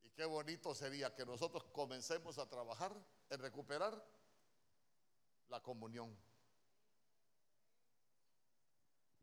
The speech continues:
No sé por qué, pero a mí me parece que hay algunos aquí que no les gusta que la mujer les pregunte nada,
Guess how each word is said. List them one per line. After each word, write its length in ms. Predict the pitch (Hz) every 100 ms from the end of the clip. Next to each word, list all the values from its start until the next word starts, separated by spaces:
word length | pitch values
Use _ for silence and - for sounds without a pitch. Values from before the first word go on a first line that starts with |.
| - -
No 140 | 127 151
sé 180 | 165
por 240 | 160 156 123
qué, 180 | 156 156
pero 320 | 143 123 104 - - - - -
a 80 |
mí 140 | 127 147
me 100 | 160
parece 400 | 147 139 139 147
que 100 | 147
hay 80 | 151
algunos 440 | 139 151 156 139
aquí 180 | 123 147
que 120 | 139
no 120 | 131 147
les 140 | 139
gusta 300 | 151 160 135
que 100 | 127
la 100 | 120
mujer 280 | 117 113 170
les 120 | 165 135
pregunte 480 | 123 120 135 113 107
nada, 340 | 120 135 113